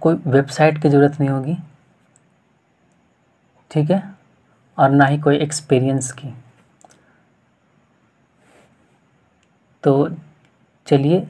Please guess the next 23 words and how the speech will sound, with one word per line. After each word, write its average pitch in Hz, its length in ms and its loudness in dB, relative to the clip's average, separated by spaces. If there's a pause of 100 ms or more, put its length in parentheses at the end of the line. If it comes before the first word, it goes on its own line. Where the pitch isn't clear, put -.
जानते 135 480 0
हैं 151 80 4
इस 143 120 2
वीडियो 135 300 2
में 175 180 0 (260)
कि 131 100 -4
कैसे 139 380 0
आप 139 180 -2
अपना 135 320 -6 (160)
फर्स्ट 135 320 -4
सेल 127 200 -2
जनरेट 127 300 0
कर - 160 -6
सकते 127 300 -8
हैं। 147 200 -10 (1900)
सबसे 151 200 -2
पहले 160 200 4
आप 151 160 2 (480)
मार्केट 143 500 2
प्लेस 139 240 2
पे 143 100 0
आ 135 80 4
जाइए 139 320 -2